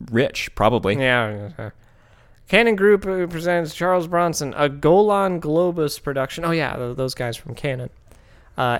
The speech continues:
Speaker 2: A J Lee Thompson film, Messenger of Death, starring Trish Van,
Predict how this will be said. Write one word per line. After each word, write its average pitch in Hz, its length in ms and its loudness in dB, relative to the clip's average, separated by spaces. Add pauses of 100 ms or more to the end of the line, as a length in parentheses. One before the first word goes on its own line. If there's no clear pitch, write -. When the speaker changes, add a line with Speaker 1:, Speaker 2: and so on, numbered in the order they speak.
Speaker 2:
A 202 140 4
J 196 200 4
Lee 196 200 -2
Thompson 185 480 0
film, 156 440 -2
Messenger 165 440 -2
of 151 120 -4
Death, 180 240 2
starring 143 420 -4
Trish - 360 -2
Van, 214 520 0